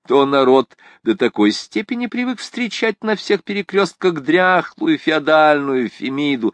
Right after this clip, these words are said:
с обнажёнными руками и засученными рукавами, делавшую своё дело у виселиц, плах и позорных столбов, что почти не обращал на это внимания.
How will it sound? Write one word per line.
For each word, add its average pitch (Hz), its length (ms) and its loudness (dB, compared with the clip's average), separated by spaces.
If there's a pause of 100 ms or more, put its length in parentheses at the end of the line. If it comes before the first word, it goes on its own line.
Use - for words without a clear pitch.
(160)
с - 140 -14
обнажёнными 127 600 2
руками 120 560 2
и 107 40 2
засученными 107 580 -4
рукавами, 156 720 0 (260)
делавшую 202 760 -2
своё 160 340 0
дело 151 280 2
у 147 160 2
виселиц, 170 760 -8 (220)
плах 156 560 2
и - 60 -8
позорных 131 500 -2
столбов, 117 680 -4 (160)
что - 180 -20
почти - 280 -10
не 90 120 -6
обращал 151 880 -4
на 220 240 -14
это 185 240 -18
внимания. 160 680 -10